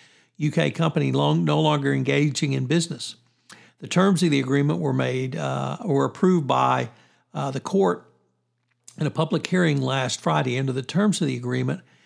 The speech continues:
Airline Services admitted to three counts of failure to prevent bribery arising from the alleged use of an agent to win contracts to re-equip airliners for Lufthansa.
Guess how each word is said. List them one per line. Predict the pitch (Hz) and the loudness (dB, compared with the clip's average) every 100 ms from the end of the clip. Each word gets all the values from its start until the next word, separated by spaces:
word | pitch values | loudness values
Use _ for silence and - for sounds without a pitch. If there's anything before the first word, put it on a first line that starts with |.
| _ - | _ -4
Airline | 151 147 147 | 0 2 2
Services | 165 147 135 160 127 | 2 0 0 -2 0
admitted | 127 131 143 147 113 | -2 0 0 0 -2
to | 127 | -4
three | 165 151 | -2 -2
counts | 147 139 131 | 0 -2 -2
of | 123 | -6
failure | - 143 143 131 | -4 0 0 0
to | 120 | -2
prevent | 123 123 156 185 131 | -4 0 2 2 -2
bribery | 127 127 123 127 | -2 -2 -2 -2
arising | 127 127 135 123 135 | -2 0 0 0 -2
from | - 135 | -4 -4
the | 127 | -2
alleged | 123 131 120 - | -2 -2 -4 -2
use | 139 151 - _ _ _ _ _ _ - | -2 -2 -4 _ _ _ _ _ _ -10
of | 135 131 123 269 - | -4 -2 -4 -8 -6
an | 143 127 - | -6 -6 0
agent | 165 165 170 | 2 2 0
to | 151 | -2
win | 139 135 | -2 -2
contracts | - 151 156 - 139 131 | -4 -2 0 0 -2 -4
to | - 131 | -6 -4
re-equip | 139 170 170 - 143 | 2 2 2 0 -2
airliners | 139 135 139 135 135 135 127 | 0 -2 0 0 -2 -2 -4
for | - 127 127 127 - _ _ _ - - - _ 143 | -4 -2 0 -2 -8 _ _ _ -20 -20 -20 _ -6
Lufthansa. | 139 135 - 151 156 151 135 110 101 | -4 -4 -4 -2 0 2 0 -2 -4